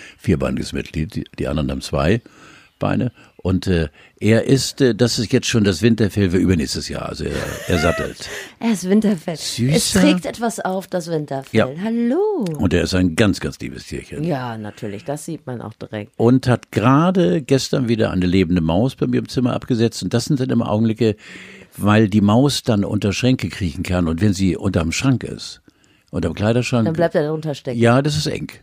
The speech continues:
Speaker 2: Ja.
Speaker 1: Das ist ganz eng. Also insofern muss man ganz blitzschnell dann die Maus greifen oder ihn, bevor er die Maus, äh, freigibt. Aber meistens sind sie tot, die Dinger dann.
Speaker 2: Ach, Anton, ich glaub, wir gehen mal zusammen joggen. Sag mal, f-,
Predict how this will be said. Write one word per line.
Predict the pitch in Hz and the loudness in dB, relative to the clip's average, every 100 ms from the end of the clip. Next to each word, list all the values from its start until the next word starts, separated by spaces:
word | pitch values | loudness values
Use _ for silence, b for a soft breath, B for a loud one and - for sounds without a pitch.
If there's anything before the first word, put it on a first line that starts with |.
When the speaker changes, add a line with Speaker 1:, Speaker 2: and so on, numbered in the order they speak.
| - | -2
Speaker 2:
Ja. | 156 | 0
Speaker 1:
Das | 190 | 0
ist | 107 | -2
ganz | - 101 | -2 -2
eng. | - - | -4 -4
Also | 87 101 | -2 0
insofern | 98 120 123 | 0 2 2
muss | 123 | 2
man | 131 | 0
ganz | 117 127 - | 0 0 -2
blitzschnell | - 135 - - 131 | -2 0 0 -2 0
dann | 123 101 | 2 0
die | |
Maus | 87 87 113 - | 2 0 0 -2
greifen | 143 151 135 | -4 -2 -2
oder | 95 92 | 0 0
ihn, | 104 110 131 151 156 B B B B | 2 4 4 2 -4 B B B B
bevor | 92 113 139 - | -2 2 2 2
er | 127 | 2
die | 120 | 2
Maus, | 110 107 107 - | 4 2 0 -2
äh, | 123 120 | -2 -2
freigibt. | 104 117 113 107 110 104 | -4 -2 -2 0 0 2
Aber | 90 | 4
meistens | 98 104 - 98 | 4 2 0 -2
sind | 98 | -2
sie | - 85 | -2 -4
tot, | 82 69 | -4 -6
die | - | -10
Dinger | - - | -12 -12
dann. | 64 - - B B | -14 -16 -20 B B
Speaker 2:
Ach, | - 208 - | -2 -2 0
Anton, | - 262 214 | 2 4 4
ich | 202 - | 2 0
glaub, | 202 190 | -2 0
wir | 190 | 0
gehen | 185 | 2
mal | 180 170 | 0 -2
zusammen | - 156 160 151 | -4 -2 -2 -2
joggen. | 151 151 147 131 135 B B B | -2 -4 -2 -6 -8 B B B
Sag | 247 | 0
mal, | 247 220 202 | 4 2 0
f-, | - | -14